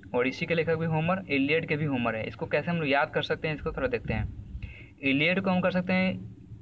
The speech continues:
इलोयाड, इलोयाड, इलोयार।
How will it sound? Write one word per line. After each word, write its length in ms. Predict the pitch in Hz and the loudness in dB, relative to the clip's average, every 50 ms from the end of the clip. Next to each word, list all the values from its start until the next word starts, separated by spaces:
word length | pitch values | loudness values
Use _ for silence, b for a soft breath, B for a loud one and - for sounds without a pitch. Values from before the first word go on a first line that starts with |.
| - | -2
इलोयाड, 840 | 139 143 151 160 170 160 156 151 151 143 131 127 120 110 104 101 107 - - - - - - - - - - | 0 2 2 2 2 2 2 2 4 4 4 4 4 4 4 2 0 -4 -10 -16 -18 -18 -16 -16 -10 -4 0
इलोयाड, 680 | 147 156 160 170 165 143 139 135 117 107 101 101 98 - - - - B B B B - 135 | 2 2 4 4 4 4 4 4 4 4 2 0 -2 -4 -8 -12 -14 B B B B -2 0
इलोयार। 680 | 143 160 165 165 147 139 135 120 110 104 104 104 - | 2 4 4 4 4 4 4 4 4 2 0 -2 -8